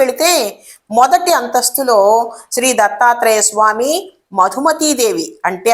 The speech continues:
అనఘాలక్ష్మి, వినాయకుల విగ్రహాలు చాలా ఆకర్షణీయంగా ఉన్నాయి. ఇక్కడ సామూహికంగా అనఘాష్టమి వ్రతాలు, పూజలు జరుగుతూ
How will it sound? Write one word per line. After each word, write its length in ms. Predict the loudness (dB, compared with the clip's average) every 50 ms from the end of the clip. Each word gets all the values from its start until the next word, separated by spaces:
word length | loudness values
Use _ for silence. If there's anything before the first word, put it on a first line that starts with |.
| 2
అనఘాలక్ష్మి, 760 | 2 0 0 2 2 2 4 2 0 -2 -4 -6 -4 -2 0 0 -2 -2 -6 -12 -20 -20 _ -16 -10 -8
వినాయకుల 580 | -6 -2 0 0 2 2 0 0 0 0 0 0 0
విగ్రహాలు 560 | 0 -2 -2 -2 0 2 2 2 2 2 2 2 2 0 0 -4 -10 -20 _ -8 -2 0
చాలా 320 | 2 2 2 2 2 2 2 0 -2 -6 -2 2 2 2
ఆకర్షణీయంగా 760 | 2 0 -4 -2 -2 0 0 0 0 0 0 0 2 2 2 2 2
ఉన్నాయి. 280 | 0 -2 -2 -2 -4 -8 _ _ _ _ _ _ _ _ -10 -8
ఇక్కడ 180 | -4 0 0 0 2 2 2
సామూహికంగా 840 | 2 2 2 2 2 0 2 2 2 2 2 0 0 2 2 2 2 2 0 -2 -4 -10 -16 -12 -6 -2 0
అనఘాష్టమి 680 | 0 0 0 0 2 2 2 2 0 -2 -2 0 2 2 2
వ్రతాలు, 500 | 2 0 0 2 2 2 2 2 2 0 0 0 -2 -6 -20 _ _ _ 2
పూజలు 480 | 2 2 4 4 2 0 2 2 2 2 2 0 -4 -8 -8 -2 0
జరుగుతూ 400 | 0 0 0 0 -2 0 0 2